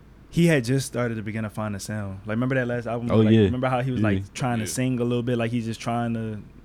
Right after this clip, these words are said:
Speaker 2: He was
Speaker 1: really
Speaker 2: perfecting his
Speaker 1: get,
Speaker 2: craft.
Speaker 1: perfect his craft. And then he just died.
Speaker 3: That's another thing we predicted, 'cause you remember, like, two weeks ago, he's the one that said he, he
Speaker 2: Mm-hmm.
Speaker 3: said he listened to it, he was like, he found a new sound.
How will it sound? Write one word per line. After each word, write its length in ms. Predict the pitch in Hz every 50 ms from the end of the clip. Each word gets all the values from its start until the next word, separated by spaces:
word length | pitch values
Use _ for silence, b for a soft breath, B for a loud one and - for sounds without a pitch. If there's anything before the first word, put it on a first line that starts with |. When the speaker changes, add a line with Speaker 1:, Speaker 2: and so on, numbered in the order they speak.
| - - - - 104 104
Speaker 2:
He 60 | 98
was 100 | 107 101
Speaker 1:
really 180 | 107 113 117 117
Speaker 2:
perfecting 260 | 117 107 98 107 107
his 100 | 104 -
Speaker 1:
get, 120 | 113 113
Speaker 2:
craft. 160 | 117 120 101
Speaker 1:
perfect 380 | - 120 104 - 127 120 - -
his 160 | 117 104 -
craft. 520 | - - - 131 123 120 113 107 104 - - B B B B B B B -
And 220 | - 113 113 110 110
then 80 | 110
he 100 | 107 107
just 220 | 104 104 104 95 -
died. 300 | 113 107 104 98 95 - - - - - - - -
Speaker 3:
That's 140 | - -
another 200 | 143 117 143 190
thing 140 | 185 - 117 104
we 60 | 98
predicted, 520 | 101 98 92 90 90 - 92 73 - -
'cause 200 | - 101 95 95
you 80 | 98 107
remember, 380 | 113 101 87 95 90 80 85 85 - -
like, 140 | 73 - -
two 140 | - 156 160
weeks 220 | 170 185 - -
ago, 240 | 131 107 92 90 82 92 98 - - - - -
he's 120 | 143 143
the 60 | 147
one 100 | 131 113 107
that 100 | 101 107
said 160 | - 113 110
he, 60 | 120 117 110
he 60 | 98
Speaker 2:
Mm-hmm. 280 | 92 107 113 117 131 151
Speaker 3:
said 100 | 101 92
he 60 | 95
listened 240 | 104 127 135 - 87
to 40 |
it, 40 | 95
he 60 | 104
was 80 | 98 90
like, 120 | 80 80
he 60 | - - -
found 140 | 90 80 82
a 40 |
new 80 | 85 87
sound. 260 | - - 87 80 73